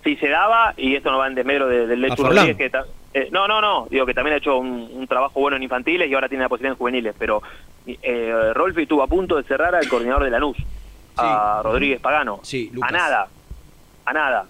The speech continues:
Speaker 1: Por
Speaker 2: Sí.
Speaker 1: lo que a mí me contaron, a nada. Es más, se bajó a último momento.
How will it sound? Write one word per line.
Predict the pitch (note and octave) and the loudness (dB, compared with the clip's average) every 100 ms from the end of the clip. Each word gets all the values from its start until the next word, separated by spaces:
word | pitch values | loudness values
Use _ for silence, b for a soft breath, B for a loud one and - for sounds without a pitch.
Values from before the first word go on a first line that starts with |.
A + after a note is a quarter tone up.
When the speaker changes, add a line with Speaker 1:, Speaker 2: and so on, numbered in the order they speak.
| - | -4
Speaker 1:
Por | C3+ | -2
Speaker 2:
Sí. | C3 | 0
Speaker 1:
lo | C#3 | 0
que | |
a | D3+ | 0
mí | G#3+ | -2
me | G3+ | 0
contaron, | F3 A3+ B3 F3 - | 0 0 -2 -4 -4
a | C#3 | -2
nada. | D3+ C3 G#2+ F#2+ - - | 0 0 -2 -4 -12 -6
Es | |
más, | C3+ B2 | -4 -2
se | B2 | -2
bajó | A#2 D3+ C#3+ C3 B2+ A#2+ | -2 0 2 2 2 2
a | B2+ | 2
último | C#3 C3+ B2+ | 2 0 0
momento. | A#2+ G#2 G2 | -2 -4 -8